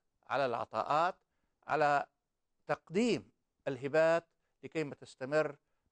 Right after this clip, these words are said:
هذه الخدمة، خدمة الإنجيل، لرفع راية الإنجيل عاليًا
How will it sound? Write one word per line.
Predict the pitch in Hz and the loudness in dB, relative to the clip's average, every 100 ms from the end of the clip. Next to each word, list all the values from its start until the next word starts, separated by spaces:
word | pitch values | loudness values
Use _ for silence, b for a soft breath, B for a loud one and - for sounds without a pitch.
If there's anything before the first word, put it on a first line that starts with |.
| - | -6
هذه | 135 165 160 151 147 147 143 - _ _ | 0 0 0 -6 -8 -8 -10 -14 _ _
الخدمة، | 113 117 107 98 101 - - 165 170 165 165 170 - _ _ _ _ | -10 -10 -10 -14 -20 -20 -6 -6 -6 -4 -2 -2 -8 _ _ _ _
خدمة | 151 151 143 143 _ _ _ - | -8 -6 -4 -4 _ _ _ -18
الإنجيل، | 123 127 127 139 147 104 90 _ _ _ _ _ | -14 -14 -14 -8 -6 -6 -12 _ _ _ _ _
لرفع | 117 147 202 - 127 | -2 0 0 -2 0
راية | 156 156 156 | 2 0 -4
الإنجيل | - 143 147 135 | -14 -10 -4 -2
عاليًا | 139 139 131 120 | 0 -2 -2 -6